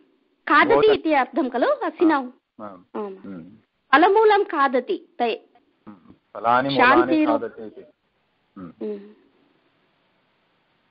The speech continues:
Speaker 2: अशिनः, फलमूलाशिनः, फलं
Speaker 1: हम्म।
Speaker 2: तथा मूलं खादति, सः फ-, फलमूलाशिनः, तौ फलमूलाशिनौ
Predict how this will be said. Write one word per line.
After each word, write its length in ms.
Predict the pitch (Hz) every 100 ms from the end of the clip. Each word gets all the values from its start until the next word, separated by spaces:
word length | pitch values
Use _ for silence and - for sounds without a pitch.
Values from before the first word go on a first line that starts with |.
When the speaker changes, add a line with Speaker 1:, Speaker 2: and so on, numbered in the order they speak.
| _ _
Speaker 2:
अशिनः, 640 | - 139 139 123 117 143 - _ _ _ _ _ _ _ _ _
फलमूलाशिनः, 1000 | 95 113 123 120 127 131 127 117 98 82 _ _ _ _ 92
फलं 180 | 95
Speaker 1:
हम्म। 420 | 113 135 139 - 117
Speaker 2:
तथा 140 | 110
मूलं 400 | 104 95 107 123
खादति, 680 | 113 98 92 - 90 117 117 95
सः 120 | 101
फ-, 360 | - 92 104 - -
फलमूलाशिनः, 1200 | 90 107 110 110 113 113 - 98 92 80 90 135 _ _ _ _ _ _ _ _ _ _ _ _ _ _ _
तौ 440 | 127 143 90 104 - _ _ _ _ _ _ _ -
फलमूलाशिनौ 1200 | 101 - 98 123 123 123 113 - 98 85 82 110